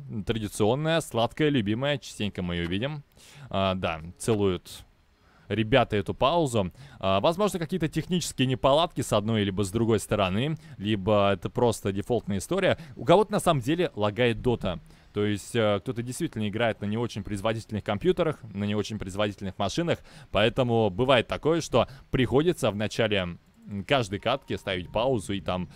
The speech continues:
ну, условные там десять, пятнадцать, двадцать секунд отводить на то, чтобы компьютер понял, что игра запущена, что можно уже не лагать, чтобы все текстурочки прогрузились, и с комфортом можно было идти и разбираться, что там по поводу баунти, по поводу выхода крипов и так далее.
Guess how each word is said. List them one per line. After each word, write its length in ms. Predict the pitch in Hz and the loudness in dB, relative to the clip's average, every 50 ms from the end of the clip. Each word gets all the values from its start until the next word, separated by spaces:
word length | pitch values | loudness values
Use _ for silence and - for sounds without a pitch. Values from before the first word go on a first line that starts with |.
| - - - - - | -16 -20 -20 -20 -14
ну, 140 | - 143 147 | -8 -6 -4
условные 420 | 127 - - 107 101 92 98 92 82 | -4 -2 -2 -2 -2 -2 -4 -4 -4
там 140 | 85 90 | -6 -4
десять, 260 | 87 113 131 - - - | -2 -2 -4 -4 -6 -12
пятнадцать, 440 | - - - 113 110 104 - 98 | -16 -8 -6 -6 -6 -6 -6 -8
двадцать 340 | 95 92 113 113 - 95 - | -2 0 0 0 0 -4 -8
секунд 320 | - 95 - 131 143 135 - | -8 -6 -4 -4 -4 -4 -6
отводить 340 | 92 - 95 90 92 92 | -8 -6 -6 -6 -6 -6
на 120 | 80 92 87 | -8 -8 -6
то, 120 | - 120 | -6 -6
чтобы 460 | 120 - - 110 98 98 95 92 87 - - - - - - - - - | -4 -2 -2 -2 0 0 0 -2 -4 -6 -12 -20 -20 -20 -20 -20 -20 -6
компьютер 420 | - 139 151 170 175 180 - 160 - | -2 -2 0 0 0 0 0 -2 -2
понял, 320 | - 147 143 160 160 147 | -2 -2 -2 -2 -4 -6
что 180 | - - 117 107 | -6 -4 -4 -2
игра 180 | 101 117 117 | 0 -2 -2
запущена, 560 | 98 - 101 - - 135 147 - 170 175 170 | -2 -2 -4 -2 -2 -2 -2 -2 -2 -4 -4
что 220 | 156 - - 120 117 | -4 -2 -2 -2 0
можно 340 | 123 131 123 101 98 107 104 | 2 2 0 0 0 -4 -2
уже 300 | - 117 110 104 143 127 | -2 -4 -2 0 0 0
не 100 | 107 101 | 0 0
лагать, 400 | 95 92 90 87 95 110 135 - | -2 -2 -2 -2 -2 -2 -2 -2
чтобы 220 | - 131 104 98 | -4 -4 -4 -4
все 160 | - - 123 | -4 -6 -6
текстурочки 500 | 92 - - - - 110 101 - - - | -8 -8 -8 -6 -4 -4 -4 -4 -6 -10
прогрузились, 680 | 95 - 104 87 90 92 87 95 131 156 147 117 - - - - - - - | -10 -8 -8 -6 -6 -6 -4 -4 -2 -2 -2 -4 -6 -8 -16 -20 -20 -16 -8
и 340 | - 104 104 107 107 104 95 | -4 -2 -2 0 0 0 -2
с 60 | - | -2
комфортом 480 | - 127 110 98 - 120 139 - - 107 | -2 -2 -2 0 2 0 0 0 0 -2
можно 240 | 95 101 98 104 110 | -2 -2 -2 -2 -4
было 220 | 104 104 98 95 | -2 -2 -2 -2
идти 300 | 90 - - 113 113 120 113 - - - - | -4 -4 -2 -2 -2 -2 -2 -6 -12 -12 -8
и 80 | 107 98 | -6 -6
разбираться, 760 | 98 85 87 98 95 104 113 117 - - - 110 95 92 90 | -6 -4 -4 -2 0 0 0 -2 -2 -2 -2 0 0 0 -2
что 200 | 87 - - 95 | -4 -8 -14 -8
там 220 | - 107 98 92 | -6 -4 -4 -4
по 140 | 87 - 98 | -4 -6 -6
поводу 320 | - - 104 101 98 98 | -6 -4 -4 -4 -4 -4
баунти, 440 | 95 90 117 139 160 165 151 - 147 | -2 0 0 0 0 -2 -4 -6 -8
по 100 | - - | -10 -8
поводу 300 | - - 101 95 92 90 | -6 -4 -4 -4 -4 -4
выхода 300 | 92 107 110 - - 101 | -4 -6 -6 -6 -8 -10
крипов 340 | 90 - 92 - 117 123 120 - | -10 -10 -6 -4 -4 -4 -4 -6
и 80 | 110 | -8
так 160 | 98 113 107 107 | -6 -6 -4 -2
далее. 340 | 107 101 95 90 85 87 | -2 -2 0 -2 -4 -6